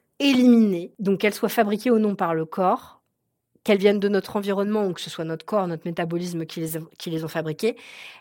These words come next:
elles doivent, les œstrogènes doivent être éliminés puisqu'ils sont liposolubles. Ils doivent être éliminés par le foie,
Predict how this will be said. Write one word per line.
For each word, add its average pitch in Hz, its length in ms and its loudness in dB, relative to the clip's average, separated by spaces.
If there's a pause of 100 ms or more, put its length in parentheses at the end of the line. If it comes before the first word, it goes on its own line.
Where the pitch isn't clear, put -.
(600)
elles 196 180 4
doivent, 233 420 4 (300)
les 247 240 -6
œstrogènes 202 460 -4
doivent 262 400 4
être 165 200 -6 (120)
éliminés 185 420 -8
puisqu'ils - 840 -10
sont 156 320 -10 (360)
liposolubles. 208 1120 -6 (600)
Ils 196 100 -2
doivent 240 200 8
être 240 280 4 (340)
éliminés 226 540 2
par 151 340 -10
le 151 140 -10
foie, - 580 -4